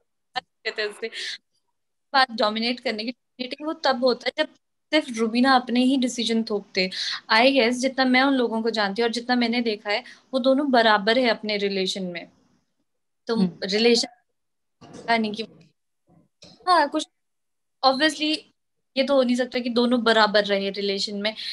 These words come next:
Speaker 1: एक होता है ज्यादा बोलने वाला, एक कम बोलने वाला, इसी तरह से जोड़ियां बनती है, opposite attracts। तो वैसे उनके case में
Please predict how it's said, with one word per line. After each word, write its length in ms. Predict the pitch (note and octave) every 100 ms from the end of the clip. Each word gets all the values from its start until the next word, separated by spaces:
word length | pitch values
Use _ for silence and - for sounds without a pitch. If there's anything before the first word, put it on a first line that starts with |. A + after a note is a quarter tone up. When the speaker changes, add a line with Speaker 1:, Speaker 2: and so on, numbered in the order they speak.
| - -
Speaker 1:
एक 180 | C#4 C4+
होता 260 | A#3+ A#3
है 60 | A3+
ज्यादा 300 | G#3 F#3+ G3
बोलने 300 | G#3+ A#3 B3+
वाला, 200 | C4+ D#4+
एक 140 | D#4+
कम 200 | C4+ C4+
बोलने 240 | C4 B3 B3
वाला, 220 | A#3+ B3
इसी 220 | B3+ D4+
तरह 180 | C#4 C4+
से 120 | C4+
जोड़ियां 340 | A#3+ A3+ A3+
बनती 260 | A3+ G#3+ A3+
है, 60 | A3
opposite 400 | G#3+ A#3 B3+ B3+
attracts। 540 | A#3+ C4 C4+ C4 -
तो 80 | B3
वैसे 300 | A3 A3+ B3+
उनके 260 | B3 A#3
case 300 | A#3+ A#3 A3
में 120 | A3+